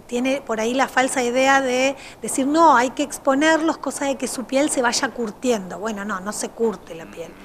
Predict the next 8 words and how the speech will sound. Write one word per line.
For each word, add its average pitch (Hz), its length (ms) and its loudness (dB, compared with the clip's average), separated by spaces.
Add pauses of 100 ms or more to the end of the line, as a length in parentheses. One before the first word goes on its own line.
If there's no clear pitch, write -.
(240)
Uno 247 300 -2
tiene 247 400 -4 (260)
este 226 320 -4
tipo 233 260 -4
de 208 140 -2
piel 285 400 2 (260)
y 269 280 0 (420)
cuando 202 920 -6